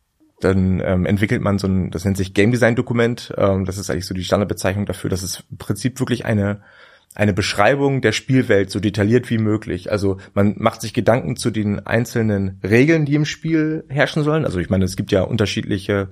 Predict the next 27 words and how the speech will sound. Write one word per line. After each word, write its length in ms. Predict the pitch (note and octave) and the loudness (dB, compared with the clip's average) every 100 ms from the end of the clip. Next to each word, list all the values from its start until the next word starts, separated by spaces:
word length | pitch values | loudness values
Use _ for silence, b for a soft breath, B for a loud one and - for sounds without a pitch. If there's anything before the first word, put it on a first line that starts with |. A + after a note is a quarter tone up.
| - | -6
wenn 100 | G#2 | -2
ich 60 | F#2+ | -2
jetzt 160 | - | -2
einen 80 | D3 | 0
Ego-Shooter 520 | C3 C#3+ C3 C#3+ B2+ | 0 2 0 0 2
mache, 340 | A#2 A2+ A#2 A#2 B B | 2 2 2 0 B B
also 320 | - E2 E2 E2 b b b b F2 F2 | -6 -4 -6 -8 b b b b -14 -8
ein 140 | - G#2+ | -6 0
sogenanntes 480 | A2 G#2+ F#2+ F#2 F#2 | 2 4 2 0 2
Ballerspiel, 720 | G#2 A#2 - - B2+ C3 C3 B | 4 4 0 -4 -2 0 -2 B
dann 140 | B G2+ | B -2
habe 100 | G#2 | -2
ich 80 | G#2 | -2
natürlich 240 | A2+ G2 | -2 0
ganz 220 | A2 B2 | 2 0
andere 320 | - B2 A#2 A2 | 0 -2 0 2
Regeln 240 | C3 C#3 | 2 2
im 120 | B2 | -2
Spiel 360 | - - A#2+ A2 | -6 -4 -2 0
als 400 | G#2 G2 - - | 0 -2 -6 -4
wir 240 | A2+ B2 | 2 4
mit 160 | A#2 G#2 | 4 0
unserer 300 | A2 F#2+ G2+ | 0 0 2
Wirtschafts-, 680 | A2+ - A2 - - - - | 2 2 0 -2 -8 -8 -2
äh, 60 | G2+ | 0
ähm, 640 | F#2+ F#2+ F#2 - F#2 F2+ | 0 0 -2 -2 -2 -2
Simulation. 720 | F#2+ F2+ E2+ E2+ - A2+ D3+ | 0 0 -2 -4 -4 -4 -6